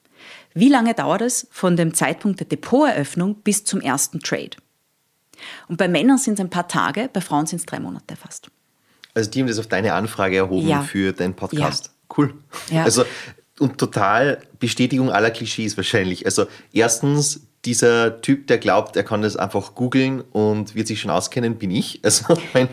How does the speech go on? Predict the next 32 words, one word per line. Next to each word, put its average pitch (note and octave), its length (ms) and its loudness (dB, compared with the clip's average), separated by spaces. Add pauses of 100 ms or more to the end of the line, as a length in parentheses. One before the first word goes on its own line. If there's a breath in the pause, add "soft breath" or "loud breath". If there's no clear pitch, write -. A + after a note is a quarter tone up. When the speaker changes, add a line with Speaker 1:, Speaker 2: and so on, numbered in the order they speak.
(440 loud breath)
Speaker 2:
mein A#2 300 0
Depot B2+ 480 2
ist A#2+ 180 -2
auch G#2+ 340 4 (240)
weniger B2 460 2
E A2+ 100 0
T A2+ 220 0
F A#2 180 2
und A2 140 -2
weniger A2+ 280 2
langfristig, G#2+ 600 -2
als G#2 140 2
es G#2 140 -2
sein G#2 180 0
sollte G#2 380 0
und A2 280 -2
wird, - 240 -4
ist G#2+ 200 -4
dementsprechend G#2 580 -2
rot. G2 300 0
<laughs> - 40 -20 (920 loud breath)
Und - 240 -2 (520)
andererseits, B2+ 460 2
man A2+ 100 2
merkt's G#2+ 220 0
ja A#2 80 2
bei G#2 120 0
so - 140 -6
Karriereentscheidungen, F2+ 800 0
glaub D#2 240 -4
ich. C#2+ 120 -4
Also E2 300 -4